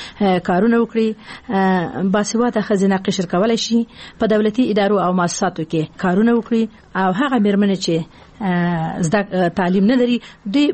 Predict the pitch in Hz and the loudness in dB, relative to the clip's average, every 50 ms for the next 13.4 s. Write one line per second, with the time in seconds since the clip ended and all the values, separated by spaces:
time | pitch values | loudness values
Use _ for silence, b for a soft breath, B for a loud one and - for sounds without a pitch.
0 | - 190 226 240 240 240 - - - - 185 - 208 190 190 202 170 185 165 160 | 0 0 0 0 0 -2 -6 -10 -8 -8 -4 -2 0 0 0 0 0 -2 -4 -4
1 | - 160 143 147 - - 143 151 - - - 247 247 240 214 285 285 269 269 262 | -4 -8 -8 -8 -8 -8 -8 -8 -6 -2 -2 0 0 2 2 2 2 2 2 2
2 | 214 240 262 247 240 233 - 240 220 - - 247 240 233 226 - - - - - | 2 2 2 2 0 0 -2 -4 -4 -2 0 0 2 2 0 -2 -6 -16 -20 -20
3 | - - - - - 226 208 202 208 - - 202 196 196 - 165 175 175 165 196 | -18 -14 -10 -6 -2 0 0 0 -2 -2 0 2 2 2 0 -2 -4 -2 0 -2
4 | 202 196 - 185 180 151 180 170 170 175 175 175 185 196 185 170 170 175 170 165 | 0 0 0 0 0 2 2 2 2 2 2 0 -2 -2 -4 -4 -4 -4 -4 -4
5 | 170 165 160 151 160 165 160 156 165 180 208 208 208 208 202 175 160 - - 156 | -6 -6 -4 -4 -2 -2 -2 0 0 0 0 0 0 -2 -2 -2 -4 -2 -2 -2
6 | 170 160 156 - 214 208 - 247 214 B B B B B B - - - 277 269 | 0 0 0 0 0 0 0 -2 -4 B B B B B B -8 -4 -4 -2 0
7 | - 254 240 220 202 196 202 190 180 - - 202 196 214 226 220 202 190 190 202 | 0 2 2 2 4 2 2 0 0 -2 0 0 2 2 2 4 4 4 4 2
8 | 214 208 - - - 190 196 208 196 185 165 - - - 185 175 160 - - 151 | 2 0 -2 -2 0 2 2 2 2 2 0 -2 -2 0 0 0 0 -2 -4 -6
9 | 147 156 B B B B B B - 180 175 170 170 170 175 165 247 247 226 247 | -8 -8 B B B B B B -2 -2 0 0 0 0 0 0 0 2 2 2
10 | 226 220 214 - 233 226 226 220 214 - - - 196 196 190 190 196 - - 180 | 0 0 0 0 0 0 0 0 -2 -4 -2 0 0 2 2 2 0 0 0 2
11 | 180 185 196 202 180 190 175 180 180 B B B B B B B - - 165 170 | 2 2 2 2 2 0 -2 -2 -6 B B B B B B B -6 -2 0 2
12 | 180 190 180 - - - 190 180 175 175 180 196 190 180 170 - - 220 220 269 | 2 0 0 -2 -2 -2 0 0 2 2 0 0 0 0 0 -2 -2 -2 0 0
13 | 254 247 240 254 294 302 294 262 | 2 2 2 4 4 2 2 0